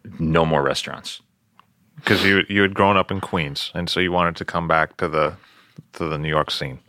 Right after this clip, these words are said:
Speaker 1: I grew up in Queens. Yeah, I mean, I, only reason I left is 'cause it, isn't that what you do? You gotta leave once, right?
Speaker 2: You gotta
Speaker 1: You
Speaker 2: leave
Speaker 1: come
Speaker 2: once,
Speaker 1: back
Speaker 2: right.
Speaker 1: after that.
Speaker 2: But you were doing some skiing in Colorado too, like ski bump stuff, right?
Speaker 1: Oh yeah. Well, when I,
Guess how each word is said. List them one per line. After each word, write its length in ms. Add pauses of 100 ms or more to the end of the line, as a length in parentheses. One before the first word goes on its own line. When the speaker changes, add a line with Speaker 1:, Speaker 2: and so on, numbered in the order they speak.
Speaker 1:
I 80
grew 160
up 100
in 100
Queens. 440
Yeah, 160
I 140
mean, 160
I, 260
only 220
reason 260
I 40
left 280
is 80
'cause 280
it, 140 (360)
isn't 160
that 80
what 120
you 60
do? 180 (380)
You 80
gotta 140
leave 160
once, 400
right? 100
Speaker 2:
You 60
gotta 120
Speaker 1:
You 40
Speaker 2:
leave 100
Speaker 1:
come 120
Speaker 2:
once, 140
Speaker 1:
back 200
Speaker 2:
right. 80
Speaker 1:
after 240
that. 240 (460)
Speaker 2:
But 100
you 80
were 80
doing 160
some 140
skiing 480 (580)
in 100
Colorado 440
too, 260 (100)
like 160
ski 160
bump 300
stuff, 240
right? 120 (340)
Speaker 1:
Oh 180
yeah. 220 (140)
Well, 240 (380)
when 160
I, 140